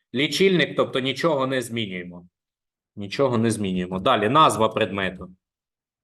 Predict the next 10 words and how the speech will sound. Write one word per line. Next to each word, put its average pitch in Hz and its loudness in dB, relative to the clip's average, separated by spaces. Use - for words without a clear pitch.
Назва 92 -6
предмети-, 92 -4
предмету. 95 -4
Короткий 160 2
текст. - -2
Далі. 117 2
Розмір 131 0
поля 107 0
п'ятнадцять. 165 -4
Е, - -20